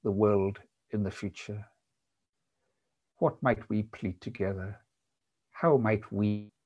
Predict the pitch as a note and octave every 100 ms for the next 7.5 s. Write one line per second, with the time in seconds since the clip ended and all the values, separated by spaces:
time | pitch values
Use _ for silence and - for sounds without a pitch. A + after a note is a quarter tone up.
0 | _ - A2 F#2+ F2+ F2+ F2+ - - _
1 | _ G2+ F#2 F#2+ F2+ - F#2+ - F#2 F2+
2 | F2 - F2 G#2+ _ _ _ _ _ _
3 | _ _ _ C3+ G#2 C#3 A#2+ - B2 G#2
4 | G#2+ - A2 A2 G2+ F#2+ F#2+ G2+ F2 F#2+
5 | F2+ D#2 D#2 - - _ _ _ _ _
6 | _ _ _ _ _ _ - A2 G2+ -
7 | C3 G#2+ - G#2 G2